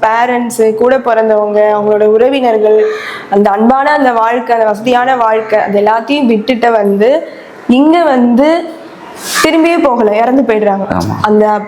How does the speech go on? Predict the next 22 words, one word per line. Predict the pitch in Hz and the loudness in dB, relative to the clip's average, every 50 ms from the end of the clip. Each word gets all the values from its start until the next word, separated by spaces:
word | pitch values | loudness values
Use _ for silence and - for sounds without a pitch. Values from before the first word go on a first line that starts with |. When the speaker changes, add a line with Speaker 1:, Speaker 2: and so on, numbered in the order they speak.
| - - | -4 -4
Speaker 1:
அவங்கள | 208 214 220 220 214 | -2 -2 0 0 -2
பெற்ற | 208 214 208 208 247 269 | -2 -2 -2 -2 0 0
அம்மாவுக்கு | 269 254 233 233 254 277 294 294 294 277 269 | 0 0 0 0 0 0 0 0 0 0 -2
எப்படி | 226 214 220 226 | -2 0 0 0
இருந்திருக்கும், | 226 214 208 208 202 202 196 196 208 214 214 208 214 - - - - - - - - - | 0 0 0 0 0 -2 0 0 0 0 0 0 -2 -6 -8 -14 -16 -18 -18 -12 -6 -2
அவங்க | 156 220 220 220 | -2 0 0 0
கூட | 220 220 277 302 302 | 0 0 0 0 0
பிறந்தவங்களுக்கு | 302 302 262 240 233 247 254 254 254 240 233 220 208 | 0 0 -2 -2 0 0 0 0 2 0 0 0 0
எப்படி | 214 196 196 220 | -2 0 0 0
இருந்திருக்கும். | 214 214 208 208 208 202 196 202 - 208 202 196 - - - - - - - - - 202 196 233 233 | 0 0 2 0 0 -2 -2 -2 -2 -2 -2 -2 -6 -10 -14 -16 -16 -16 -14 -12 -8 -6 -2 0 0
இப்போ | 233 226 240 247 240 | 0 0 2 2 2
வந்துட்டு | 247 254 285 311 311 320 294 | 2 2 2 2 2 2 2
நல்லா | 254 233 254 269 285 | 2 2 2 0 2
படிச்சு | 277 269 262 277 277 269 311 | 0 0 0 0 0 0 0
வேலைக்கு | 294 269 262 262 262 254 | 2 2 2 2 0 0
போய் | 247 277 294 294 | 0 2 2 2
நம்மளை | 277 269 254 240 | 2 2 0 0
காப்பாத்துவாங்கன்ற | 240 220 220 220 240 254 247 247 254 240 233 233 240 254 269 277 262 | 0 0 -2 0 0 -2 -2 0 0 0 0 0 0 0 2 0 0
சுச்சுவேஷன் | 269 269 254 226 262 277 285 285 277 269 | -2 -2 -2 0 0 2 2 2 2 2
தான் | 277 294 320 | 2 0 0
அந்த | 294 262 262 262 285 | 0 0 0 0 0
கண்ட்ரில | 277 294 269 254 262 262 269 277 | 2 0 0 0 0 0 2 2